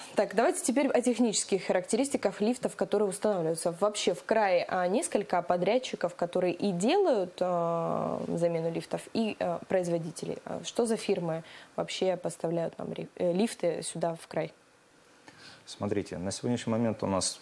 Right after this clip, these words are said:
Speaker 2: произошли уже, прошли конкурсные процедуры по отбору подрядных организаций.
Speaker 1: Мгм.
Speaker 2: У нас участвуют подрядные организации, которые были ранее,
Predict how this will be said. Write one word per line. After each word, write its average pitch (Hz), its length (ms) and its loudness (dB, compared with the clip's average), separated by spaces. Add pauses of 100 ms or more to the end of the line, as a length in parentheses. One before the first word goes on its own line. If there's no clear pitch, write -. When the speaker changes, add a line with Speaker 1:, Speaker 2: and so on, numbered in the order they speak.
Speaker 2:
произошли 98 760 2
уже, 90 220 0
прошли 92 440 -2
конкурсные - 460 -4
процедуры 143 460 0
по 101 120 2
отбору 104 260 2
подрядных 95 460 0
организаций. 90 680 0
Speaker 1:
Мгм. 247 180 2 (300)
Speaker 2:
У 104 80 -2
нас 131 180 0
участвуют 123 400 0
подрядные 113 380 4
организации, 123 600 2
которые 107 360 0
были 104 200 2
ранее, 92 480 2